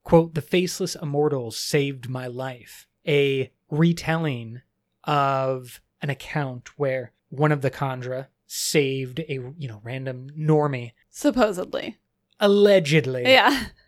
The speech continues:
Speaker 2: <laughs> Whether or not this specific account is actually true, this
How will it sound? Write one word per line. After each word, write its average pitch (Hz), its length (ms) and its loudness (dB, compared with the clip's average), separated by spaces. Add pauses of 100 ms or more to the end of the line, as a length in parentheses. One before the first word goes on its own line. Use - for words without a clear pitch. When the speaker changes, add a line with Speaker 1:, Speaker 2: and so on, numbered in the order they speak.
(140)
Speaker 2:
<laughs> - 360 -14
Whether 277 420 4
or 269 60 0
not 226 340 -2
this 214 520 0
specific 220 640 -6
account 202 420 -4
is 196 120 -2
actually 180 460 -2
true, 277 560 0 (500)
this 226 680 -2